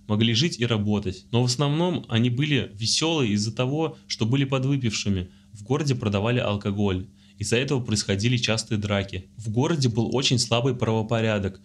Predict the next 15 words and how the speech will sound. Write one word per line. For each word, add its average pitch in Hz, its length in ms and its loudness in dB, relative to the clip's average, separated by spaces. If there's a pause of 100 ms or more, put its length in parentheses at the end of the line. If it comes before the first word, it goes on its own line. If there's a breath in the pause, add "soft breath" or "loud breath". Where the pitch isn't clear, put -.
(140)
Человека 127 460 0
могли 117 300 2
вполне 117 400 0
ограбить 120 500 0
или 110 140 2
убить 117 300 0
на 113 100 2
улице, 104 500 0 (200 loud breath)
а 101 80 -2
часто 131 340 2
и 95 80 4
то, 120 180 0
и 135 60 0
другое 104 440 0
одновременно. 101 720 0